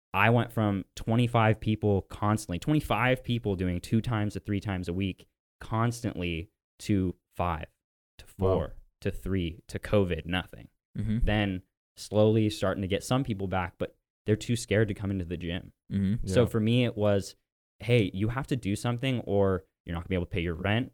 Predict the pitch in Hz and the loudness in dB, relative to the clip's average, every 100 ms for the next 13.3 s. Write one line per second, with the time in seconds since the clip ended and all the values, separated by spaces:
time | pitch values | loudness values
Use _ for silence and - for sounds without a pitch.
0 | _ 95 90 95 92 - 92 92 90 - | _ -4 -2 0 0 0 0 0 -2 -6
1 | - 104 - 131 165 - _ _ _ _ | -4 -2 0 -2 -2 -10 _ _ _ _
2 | 101 104 101 95 92 - - _ _ _ | 4 4 2 0 -2 -4 -8 _ _ _
3 | _ _ 143 156 139 151 117 104 104 135 | _ _ 0 2 4 2 2 -2 -2 4
4 | 120 101 107 104 139 117 104 117 101 98 | 4 4 2 2 2 4 6 4 4 2
5 | 98 98 95 - 101 87 - 87 - - | 4 2 0 0 -2 -2 -4 -10 -10 -12
6 | - 95 107 107 98 98 92 92 95 92 | -6 -2 0 0 2 2 2 0 0 2
7 | 85 82 85 87 - 110 92 95 104 98 | 0 -2 -4 0 6 6 6 4 4 4
8 | 92 92 98 - 90 - 87 - 85 87 | 0 2 0 0 -4 -4 -6 -6 -4 -4
9 | - 90 87 87 104 95 - - - 107 | -2 -2 -2 0 0 -2 -4 -10 0 4
10 | 117 - - _ _ _ _ _ _ 107 | 4 2 -8 _ _ _ _ _ _ -4
11 | 110 101 127 131 131 - - - 95 120 | 0 2 2 2 0 -2 -4 0 2 4
12 | 120 127 139 151 _ _ _ - 92 90 | 2 2 -2 -4 _ _ _ -8 -4 -2
13 | - - - | -4 -10 -14